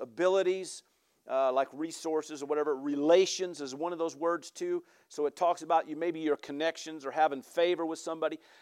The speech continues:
Now the idea of this, now I kinda sped through it, I apologize if it went a little fast, but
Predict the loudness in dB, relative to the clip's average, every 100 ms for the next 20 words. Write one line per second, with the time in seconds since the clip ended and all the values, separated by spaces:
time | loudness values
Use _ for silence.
0 | 0 4 6 10 10 8 4 8 8 8
1 | 6 4 2 2 0 0 -4 -4 -4 -6
2 | 0 2 2 2 0 2 2 2 2 2
3 | 2 0 0 -2 -8 -4 -6 -4 2 4
4 | 2 4 2